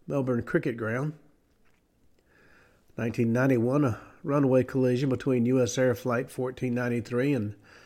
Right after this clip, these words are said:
SkyWest Flight fifty-five sixty-nine at Los Angeles International Airport results in the death of, uh, thirty-four people and injuries to thirty others. Nineteen ninety-two, the chief judicial magistrate of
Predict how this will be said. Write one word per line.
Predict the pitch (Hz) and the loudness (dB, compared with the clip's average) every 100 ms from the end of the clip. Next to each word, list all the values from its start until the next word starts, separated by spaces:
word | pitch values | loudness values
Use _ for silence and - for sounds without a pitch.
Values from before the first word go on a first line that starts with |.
| - - | -20 -16
SkyWest | - 143 127 123 139 - | -4 0 2 2 0 0
Flight | 120 120 120 | 0 -2 0
fifty-five | 139 127 123 135 120 110 | 0 0 -2 -2 -2 -2
sixty-nine | 131 - 123 117 143 131 | -4 -4 -4 -2 0 0
at | 117 | -2
Los | 117 123 - | -4 -2 -2
Angeles | 127 117 123 117 | -2 -2 -4 -2
International | 123 120 120 - 120 | 0 0 0 -2 -2
Airport | 127 147 - 117 | 0 -2 -2 -4
results | 131 131 127 135 123 | -2 -4 -2 -4 -2
in | 139 120 | -2 0
the | 117 | -2
death | 110 131 131 135 | -2 -2 -2 -2
of, | 120 | -2
uh, | 123 117 - - - - _ | -2 -4 -6 -20 -20 -20 _
thirty-four | 196 165 143 147 131 | 2 4 6 8 8
people | - 139 143 | 8 8 6
and | 131 | 6
injuries | 131 131 127 113 | 6 6 2 0
to | 127 | -2
thirty | 139 131 123 | 2 2 4
others. | 135 143 120 - - _ _ _ _ _ _ _ _ - - - - _ - | 2 0 -2 -6 -16 _ _ _ _ _ _ _ _ -20 -20 -20 -20 _ -4
Nineteen | 120 117 113 | -4 0 0
ninety-two, | 117 117 110 - 131 143 | 2 0 -2 2 4 6
the | 131 104 - - - - - _ _ _ - | 4 2 -4 -14 -14 -16 -20 _ _ _ -6
chief | - 196 92 - - - _ _ _ _ _ - | -2 0 -2 -8 -16 -20 _ _ _ _ _ -4
judicial | 131 135 135 131 | 0 0 2 0
magistrate | 120 135 123 - 123 | 2 0 -2 0 0
of | 117 101 | 0 -4